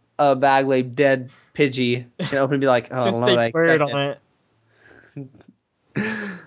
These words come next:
Speaker 1: 'Cause
Speaker 2: Yeah.
Speaker 1: that's, <laughs> 'cause that's how I'd store my Pokemon, is in a, in a bag in my fridge.
Speaker 2: Yep.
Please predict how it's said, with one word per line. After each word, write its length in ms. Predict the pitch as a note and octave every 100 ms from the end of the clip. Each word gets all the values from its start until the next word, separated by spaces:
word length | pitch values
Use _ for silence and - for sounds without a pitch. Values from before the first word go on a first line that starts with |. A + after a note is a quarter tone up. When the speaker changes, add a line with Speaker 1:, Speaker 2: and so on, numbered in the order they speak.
| _
Speaker 1:
'Cause 1200 | C4 B3+ A#3+ A3+ A3 G3+ - - - - - C#3+
Speaker 2:
Yeah. 60 | G#3
Speaker 1:
that's, 300 | A3+ - -
<laughs> 1160 | - C4 C#4 C4 - - - - - D#4 D#4 -
'cause 120 | E4+
that's 200 | G3 F#3+
how 100 | G#3+
I'd 180 | F#3 D#3
store 320 | - G3 F#3
my 160 | D#3 D3
Pokemon, 520 | E3 E3 E3 B2+ A#2+
is 180 | B2+ -
in 120 | D3+ D3
a, 100 | C3+ - - -
in 100 | F3+
a 60 |
bag 500 | D3+ F3 F3 E3 C#3+
in 100 | D#3
my 180 | D#3 D#3
fridge. 640 | D3 E3 D#3+ E3 D3 B2+
Speaker 2:
Yep. 300 | D#3 D#3 F#3+